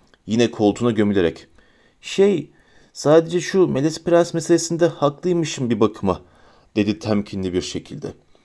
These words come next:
"Kafama kalkmak zorunda mısın Hermione? Sence ben bu konuda neler hissediyorum şimdi?" "Yo, hayır Harry, onu kastetmedim,"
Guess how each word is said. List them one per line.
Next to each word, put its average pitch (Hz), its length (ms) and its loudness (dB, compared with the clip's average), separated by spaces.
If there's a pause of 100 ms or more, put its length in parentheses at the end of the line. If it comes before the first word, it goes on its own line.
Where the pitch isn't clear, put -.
(580)
"Kafama 175 380 0
kalkmak 196 400 0
zorunda 170 340 2
mısın 139 220 -4
Hermione? 170 400 4
Sence 196 400 2
ben 190 200 2
bu 185 100 -4
konuda 208 260 2
neler 180 200 4
hissediyorum 208 440 0
şimdi?" 104 400 -4 (1000)
"Yo, 214 260 4
hayır 202 320 2
Harry, 196 320 2 (220)
onu 147 180 0
kastetmedim," 180 680 0